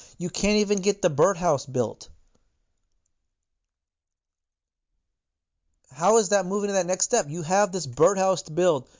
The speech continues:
You need to feel love and they need to feel loved. How do you guys get it done? If they don't have the skills and you don't have the skills and you guys don't communicate on the same level, how's that birdhouse getting built to satisfactory condition?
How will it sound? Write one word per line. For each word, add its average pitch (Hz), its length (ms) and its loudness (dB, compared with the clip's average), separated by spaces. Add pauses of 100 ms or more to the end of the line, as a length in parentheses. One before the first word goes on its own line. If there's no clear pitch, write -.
(240)
You 170 220 -2
need 220 160 -2
to 202 80 2
feel 214 240 2
love 208 320 2
and 143 180 -10
they 170 120 0
need 202 120 -2
to 175 80 0
feel 147 220 0
loved. 120 320 0 (140)
How 180 240 0
do 196 80 0
you 196 60 0
guys 190 260 2
get 180 160 -2
it 170 80 -10
done? 190 420 0 (1080)
If 143 160 -6
they 180 140 4
don't 240 180 0
have 214 140 0
the 185 100 -4
skills 190 540 0
and 143 240 -6
you 226 80 0
don't 226 160 0
have 175 160 0
the 147 100 0
skills 160 520 2 (440)
and 165 460 -2 (120)
you 160 120 -2
guys 190 220 2
don't 196 200 0
communicate 196 500 -2
on 180 80 0
the 156 60 -2
same 160 320 0
level, 151 380 0 (220)
how's 202 360 0
that 220 240 0
birdhouse 180 540 2
getting 165 240 -4
built 165 280 2
to 147 80 -6
satisfactory 165 680 0
condition? 135 520 -4